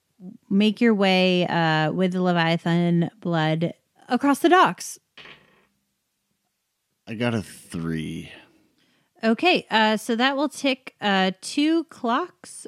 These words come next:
Speaker 1: on the evidence. Uh, so, uh, you've filled up the evidence, uh, a, a single time, uh, and that will add a one tick to the blue coat raid, uh,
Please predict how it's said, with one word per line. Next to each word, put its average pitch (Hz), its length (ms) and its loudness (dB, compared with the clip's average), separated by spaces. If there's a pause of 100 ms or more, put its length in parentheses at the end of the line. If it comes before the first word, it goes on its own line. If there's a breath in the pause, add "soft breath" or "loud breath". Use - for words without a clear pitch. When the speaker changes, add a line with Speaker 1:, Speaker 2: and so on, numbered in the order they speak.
Speaker 1:
on 202 360 2
the 185 220 -2 (140)
evidence. 180 1040 -4 (640)
Uh, 165 640 -6 (640)
so, 196 420 0
uh, 175 460 0 (460 loud breath)
you've 220 180 0
filled 285 200 4
up 277 120 2
the 247 100 -2
evidence, 285 600 2
uh, 202 440 0
a, 190 260 0 (280)
a 185 260 -2
single 277 360 2
time, 339 400 0
uh, - 40 -6
and 190 440 0
that 208 140 0
will 202 140 -4
add 180 500 -2 (120)
a 175 260 -4
one 220 360 2
tick - 420 -6 (120)
to 185 180 -4
the 180 120 -6
blue 208 300 -2
coat 196 420 -4
raid, 247 680 -4 (260)
uh, 254 520 -4